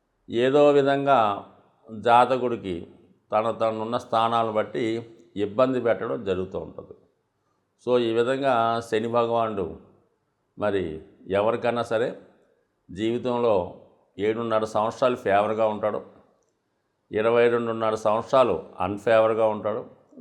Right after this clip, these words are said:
దాంట్లో మళ్ళా ఏడున్నర సంవత్సరాలు అంటే ఏలినాడు శని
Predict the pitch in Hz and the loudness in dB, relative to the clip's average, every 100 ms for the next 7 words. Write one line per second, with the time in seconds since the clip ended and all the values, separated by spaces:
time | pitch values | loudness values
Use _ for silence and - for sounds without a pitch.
0 | 113 123 135 151 170 160 147 143 - - | 0 2 4 2 2 6 6 4 -2 -18
1 | _ - 131 139 147 139 135 131 120 117 | _ -6 -2 2 4 4 2 0 0 0
2 | 110 107 98 - 135 160 135 131 131 131 | -4 -2 -4 -4 -8 -4 -2 -2 0 -2
3 | 127 127 | -2 -4